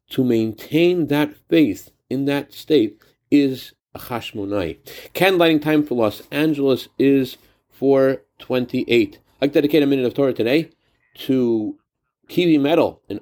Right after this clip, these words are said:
honor of his birthday today, and Eldad Yunesi in honor of his birthday. May you have a year of bracha v'atzlacha begashmi suvaruchni. I also like to dedicate this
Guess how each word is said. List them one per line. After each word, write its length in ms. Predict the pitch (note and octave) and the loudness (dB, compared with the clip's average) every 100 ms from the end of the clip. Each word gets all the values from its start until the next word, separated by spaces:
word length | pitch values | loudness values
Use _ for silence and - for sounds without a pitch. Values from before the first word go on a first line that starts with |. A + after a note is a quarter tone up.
| - | -6
honor 320 | C#3 D3 C3+ | -2 0 0
of 140 | A2 | 0
his 280 | - C3+ C3 | 0 0 2
birthday 260 | B2 B2 A2 | 0 -2 -2
today, 320 | A2 A#2 D#3 | -2 0 0
and 180 | A2+ - | 0 0
Eldad 300 | D#3+ D#3+ D3 | 0 2 2
Yunesi 440 | C#3 C#3+ G3+ - | 0 0 -2 -2
in 60 | A#2+ | -4
honor 180 | A#2+ A2+ | -2 -4
of 120 | G2+ | -2
his 260 | F#3+ G3 C#3 | 0 0 0
birthday. 440 | A#2+ - F#2 E2+ _ - - _ | -2 -2 -12 -12 _ -20 -20 _
May 80 | A2 | -2
you 100 | A2 | -2
have 320 | A2 E3 D#3+ | 0 -2 0
a 60 | C#3+ | 2
year 200 | D3 D3+ | 2 2
of 160 | A#2 | 2
bracha 380 | B2+ D#3 D3 C#3 | 2 0 0 -4
v'atzlacha 680 | B2+ A#2 - D3 D3+ D3 A#2+ | -2 -6 -4 -2 0 0 -4
begashmi 640 | A#2 G#2 E3 D#3+ D#3 D3 | -4 -2 -2 -2 -2 -2
suvaruchni. 640 | D3 C3 B2 C3 A2 E2+ - | 0 0 0 -2 -4 -6 -2
I 40 | |
also 180 | A#2+ D3 | -2 -2
like 40 | C3+ | -2
to 40 | |
dedicate 320 | C3 C3 B2+ | -2 0 0
this 220 | C#3 C3 | 0 -2